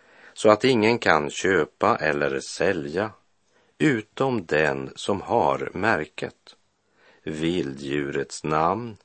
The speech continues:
eller dess namns tal. Och i en materialistisk värld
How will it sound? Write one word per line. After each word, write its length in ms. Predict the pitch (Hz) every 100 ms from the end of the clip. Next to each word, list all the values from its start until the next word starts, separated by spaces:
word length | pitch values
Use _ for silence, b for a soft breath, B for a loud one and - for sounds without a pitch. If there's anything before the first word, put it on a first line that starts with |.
| _ _ -
eller 580 | 90 92 107 117 110 - _ -
dess 460 | 98 107 101 -
namns 840 | - 85 71 87 64 64 62 - - _
tal. 500 | - 127 76 - - - _ _ _ _ _ _ b b b b b b b b b b
Och 240 | b 101
i 140 | 104 110
en 200 | 113 113
materialistisk 1200 | 104 113 113 113 123 110 101 - - 123 127 -
värld 520 | 107 139 76 - -